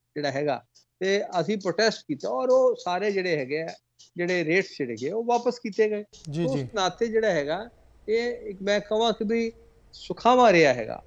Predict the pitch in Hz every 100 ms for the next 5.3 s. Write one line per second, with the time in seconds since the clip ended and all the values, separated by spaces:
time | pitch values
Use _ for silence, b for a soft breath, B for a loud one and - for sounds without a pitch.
0 | - 185 170 165 - 202 - 208 214 202
1 | 180 175 190 185 190 - - 190 190 185
2 | 185 185 175 170 180 175 175 - - _
3 | _ 175 190 180 170 185 180 180 - -
4 | 165 156 156 156 165 196 196 185 180 160
5 | 165 139